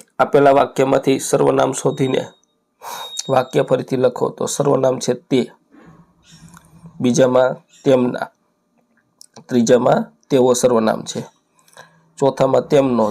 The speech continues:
છે અને પાંચમામાં આ.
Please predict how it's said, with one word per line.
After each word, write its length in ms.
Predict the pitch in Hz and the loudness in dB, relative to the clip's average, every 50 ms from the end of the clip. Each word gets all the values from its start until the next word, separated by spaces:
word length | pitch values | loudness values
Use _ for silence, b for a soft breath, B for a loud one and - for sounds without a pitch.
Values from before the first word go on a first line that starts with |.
| 107 | -4
છે 100 | - - 113 - - - - - - - - - | -6 -6 -8 -8 -12 -16 -20 -20 -20 -8 -4 -4
અને 180 | 131 127 123 120 120 120 127 - - - B B B B B B B B - - - | -2 0 2 2 2 2 0 -2 -8 -16 B B B B B B B B -20 -2 2
પાંચમામાં 600 | 135 131 131 135 - 143 135 127 127 127 127 - - 143 131 | 2 2 2 2 0 0 0 2 2 2 0 0 0 0 2
આ. 80 | 123 120 | 2 0